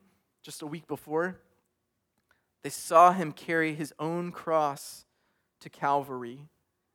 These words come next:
Peter had denied him three times. They saw Jesus get nailed to the cross. They saw him mocked.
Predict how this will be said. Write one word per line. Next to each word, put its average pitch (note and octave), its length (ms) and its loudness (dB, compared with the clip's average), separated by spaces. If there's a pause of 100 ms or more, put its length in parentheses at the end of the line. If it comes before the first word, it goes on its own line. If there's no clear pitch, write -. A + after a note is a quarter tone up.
(380)
Peter F#3+ 220 2
had E3+ 180 2
denied D#3 440 2
him D#3+ 100 -2
three D#3 240 -8
times. D3+ 500 -2
They D3 120 -8
saw F3+ 400 4
Jesus E3 320 -8
get D3 160 -4
nailed D3+ 320 -2
to F3 80 -14
the E3 100 -4
cross. D#3 380 -2
They - 100 -14
saw D3+ 280 -8
him B2+ 220 -10
mocked. D#3 540 0